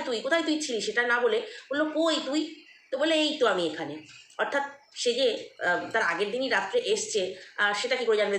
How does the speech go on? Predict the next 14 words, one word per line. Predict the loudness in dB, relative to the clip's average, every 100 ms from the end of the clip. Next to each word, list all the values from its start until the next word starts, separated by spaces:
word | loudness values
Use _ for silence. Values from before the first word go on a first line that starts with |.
| 0
মানে | 0
শনি | 0 0 2
রবি, | 2 2 0 -2 -6 -8
আহ, | 0 2 2 0
সব | -2 -2
সমস্ত | 0 -2 -2
কাটিয়ে | 0 0 0 -2 -2 -6 -16 _
এখানে | -4 0
যে | -2
এসছে, | 0 -2 0 0 0 0
সোমবার | -2 2 2 0 0
কাটিয়ে | -2 0 0
এসছে, | 0 0 -4
সেজন্য | -2 -2 -2